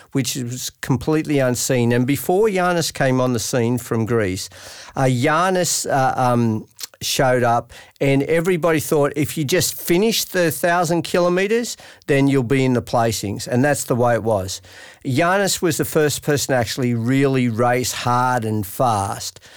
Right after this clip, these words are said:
And he was running, you know, he ran the first fifty-four hours without a blink of sleep.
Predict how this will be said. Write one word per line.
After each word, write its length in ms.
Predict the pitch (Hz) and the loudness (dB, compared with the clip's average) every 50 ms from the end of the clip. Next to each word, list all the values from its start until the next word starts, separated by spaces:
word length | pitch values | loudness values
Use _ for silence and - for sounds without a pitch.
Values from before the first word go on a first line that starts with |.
| - - - - - | -20 -20 -20 -6 -2
And 220 | 131 123 127 113 | 0 2 2 2
he 200 | 107 160 170 175 | 2 2 0 2
was 260 | 160 165 147 123 123 | 2 2 2 2 2
running, 420 | 135 139 131 135 135 135 131 131 - | 2 2 2 2 2 2 0 0 -2
you 220 | - 156 147 170 | -4 -2 0 0
know, 160 | 170 160 131 - | 2 2 0 0
he 180 | 160 127 175 | 0 0 0
ran 220 | 180 170 175 175 165 | 2 2 2 2 0
the 80 | 143 | -2
first 380 | - - 175 165 156 135 - - | 0 0 0 2 2 0 -2 -2
fifty-four 720 | - 196 202 196 - - 202 - - - 180 175 160 156 | 0 0 0 0 0 -4 -4 -4 0 0 2 2 4 4
hours 420 | 151 147 143 143 147 143 135 - - | 4 2 2 2 2 0 0 -2 -2
without 340 | 147 143 135 135 131 131 123 | -2 0 2 2 2 2 0
a 60 | 117 | 0
blink 440 | 98 92 147 151 156 170 170 - - | -2 0 0 2 2 2 2 0 -2
of 120 | 143 113 | -2 -2
sleep. 640 | - - - - 160 143 135 127 113 110 - - | -2 -4 -4 -2 0 0 0 2 0 -2 -4 -8